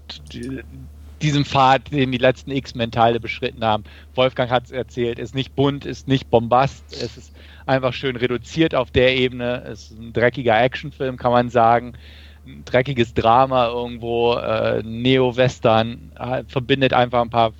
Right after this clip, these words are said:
schöne Elemente zusammen, hat ein paar nette Visuals drin, sag ich mal, allein dieses Bild von diesem umgestürzten Wasserturm, wo sie da drin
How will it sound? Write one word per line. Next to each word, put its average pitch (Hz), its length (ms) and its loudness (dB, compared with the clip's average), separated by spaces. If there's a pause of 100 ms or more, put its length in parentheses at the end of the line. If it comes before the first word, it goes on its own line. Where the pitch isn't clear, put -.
(160)
schöne 131 340 -2
Elemente 120 540 0
zusammen, 117 480 0 (480)
hat 131 140 2
ein 135 80 -12
paar 113 420 2 (520)
nette 135 320 -2
Visuals 139 560 -4
drin, 135 340 0
sag 123 220 4
ich 117 60 -10
mal, 120 200 2
allein 120 440 0
dieses 113 340 -10
Bild 123 320 -2
von 117 260 -2
diesem 110 320 0
umgestürzten 127 720 0
Wasserturm, 127 720 0
wo 117 80 -12
sie 117 100 -6
da 117 120 4
drin 120 420 0